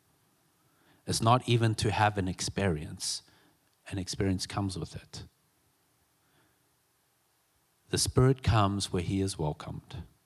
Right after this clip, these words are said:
The reason we welcome the Spirit is because we want to be immersed in the life of God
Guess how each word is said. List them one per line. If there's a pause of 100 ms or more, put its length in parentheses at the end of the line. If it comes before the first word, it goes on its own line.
(1040)
The
reason
we
welcome
the
Spirit
is
because
we
want
to
be
immersed
in
the
life (120)
of
God